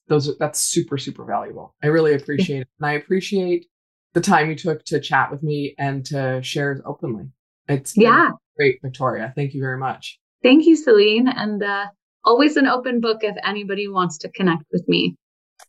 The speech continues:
Speaker 1: So, and you can connect with Victoria on Instagram. She's at Victoria underscore Marshman or Maven Shea,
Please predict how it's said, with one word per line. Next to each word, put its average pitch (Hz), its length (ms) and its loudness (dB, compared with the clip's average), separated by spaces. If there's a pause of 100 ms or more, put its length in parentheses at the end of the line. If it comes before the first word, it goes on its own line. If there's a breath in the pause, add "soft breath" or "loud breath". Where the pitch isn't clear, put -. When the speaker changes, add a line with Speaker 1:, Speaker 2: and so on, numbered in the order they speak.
(260)
Speaker 1:
So, 180 280 6
and 175 160 2
you 175 80 -4
can 214 240 0
connect 170 240 -2
with 143 140 -8
Victoria 139 480 -2
on 131 100 -4
Instagram. 131 540 -8
She's 135 200 -10
at 131 200 -4
Victoria 127 480 -2
underscore 131 400 -10
Marshman 123 580 -6
or 131 580 -2
Maven 127 360 -6
Shea, 127 520 -6